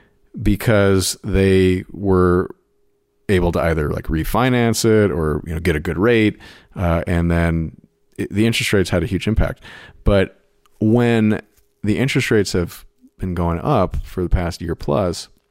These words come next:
which they just paused, by the way, um, and they didn't call it a pause, they called it a skip. <laughs> If you're into, like, Fed language or Fed speak parsing,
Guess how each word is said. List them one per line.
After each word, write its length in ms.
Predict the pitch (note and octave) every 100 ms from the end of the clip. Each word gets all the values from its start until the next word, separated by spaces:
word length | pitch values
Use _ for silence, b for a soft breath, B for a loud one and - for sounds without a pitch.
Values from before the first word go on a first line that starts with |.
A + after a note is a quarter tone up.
| _ _ _ - - - -
which 140 | G2+
they 100 | E2
just 180 | E2 -
paused, 340 | G2 G2+ E2+
by 100 | - E2
the 80 | E2+
way, 180 | F2 - B B B B _
um, 500 | - F#2 F2+ F2+ - b b _ - -
and 80 |
they 100 | F2+
didn't 200 | E2+ E2+
call 300 | - F#2+ E2+
it 100 | F2
a 60 | E2
pause, 480 | - - F2+ F#2 F#2
they 80 | F#2
called 240 | G2 F2
it 120 | D#2
a 60 | -
skip. 640 | - - - - F#2+ - -
<laughs> 40 | - B B B B C#3+ - C#3 - B B B -
If 160 | - -
you're 100 | F#2+
into, 140 | F2+
like, 180 | D#2 D2+
Fed 340 | - F2 F2
language 640 | F#2 F2+ F#2+ F#2+ F2+ F#2 -
or 60 |
Fed 240 | - F2 F2
speak 340 | - F#2 F2+
parsing, 460 | - F#2+ - G2+ G2